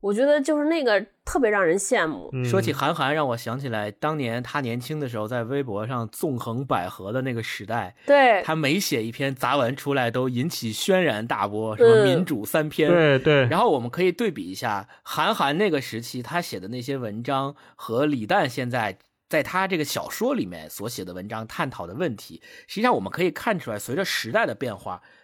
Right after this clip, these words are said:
Speaker 3: 这两个时代的年轻人所探讨的问题实际上是有不同的。
Speaker 1: 没错。
Speaker 2: 嗯。
Speaker 3: 韩寒他本身写杂文出身，那他一开始就是带着一种批判的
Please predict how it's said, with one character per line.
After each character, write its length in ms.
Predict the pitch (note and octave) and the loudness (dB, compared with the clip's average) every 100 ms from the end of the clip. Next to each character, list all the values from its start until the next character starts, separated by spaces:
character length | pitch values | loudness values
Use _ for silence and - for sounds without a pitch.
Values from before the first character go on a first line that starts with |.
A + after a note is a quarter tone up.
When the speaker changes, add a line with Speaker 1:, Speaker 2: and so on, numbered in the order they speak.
| _ | _
Speaker 3:
这 140 | B3+ | -4
两 400 | D3+ G2+ F#2 C#3 | -2 -2 -2 -2
个 140 | D#3 | 0
时 180 | G#3+ A#2 | 0 0
代 180 | G#2+ D3+ | -2 -2
的 160 | A2 F#2 | -2 -6
年 200 | F#2 A#2 | -8 -8
轻 180 | D#3+ | -6
人 120 | C#3+ G#2+ | -6 -8
所 140 | - | -10
探 180 | - F3+ | -6 -6
讨 100 | G2 | -6
的 80 | G2+ | -4
问 160 | E3 | -4
题 140 | A#2+ F#2 | -4 -10
实 120 | - | -6
际 80 | D#3+ | -6
上 180 | G3 F3 | -4 -6
是 200 | - G3+ | -4 -4
有 100 | - | -2
不 140 | - | -2
同 300 | - - D2 | -2 -8 -8
的。 180 | F#2+ - _ _ _ | -6 -6 _ _ _
Speaker 1:
没 260 | B3 C#4 | 6 6
错。 180 | D4+ E4 | 6 6
Speaker 2:
嗯。 160 | C4+ B2 | 6 4
Speaker 3:
韩 240 | A2+ D#3+ | 2 0
寒 340 | A3+ B2+ D#3 F#3+ - - - _ _ | 2 2 2 -2 -8 -20 -20 _ _
他 160 | - | -4
本 180 | G#3 A2 | 0 0
身 180 | G#2+ F3 | 2 2
写 200 | F#3 G2 | 2 -4
杂 160 | G2+ B2 | -2 0
文 180 | C#3+ | 0
出 160 | D#3+ F3 | 0 -4
身， 340 | E3+ E3+ F3+ F3+ - _ | 2 2 0 -6 -18 _
那 300 | G3 E3 C3+ _ _ _ _ | 0 0 -4 _ _ _ _
他 260 | - - G3+ | -12 -2 0
一 100 | G#3+ | 0
开 200 | - G#3+ | -2 -2
始 180 | G3+ - | -2 -4
就 100 | D#3 | -4
是 320 | D3 B2+ G#2+ _ | -4 -8 -8 _
带 160 | F3 | 0
着 120 | C3+ C#3 | 2 0
一 80 | |
种 160 | A#2+ G2 | -2 -6
批 320 | - - G#3+ | -8 -4 -2
判 240 | A#3+ A3+ D#3+ | 0 -2 -2
的 160 | A2+ | -4